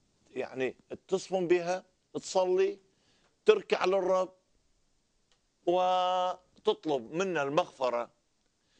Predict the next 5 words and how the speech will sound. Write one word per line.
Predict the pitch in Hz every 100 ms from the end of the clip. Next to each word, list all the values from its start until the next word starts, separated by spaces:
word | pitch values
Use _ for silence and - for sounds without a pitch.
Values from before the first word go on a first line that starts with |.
| _
ولما | 123 147 151 151 151 160 156 151 156 156 151
تتواضع، | 151 - 160 208 220 233 208 - _ _ _ _ _ _ _ _ _ 127
الرب | 120 123
راح | 113 104
يدخل | 104 - 95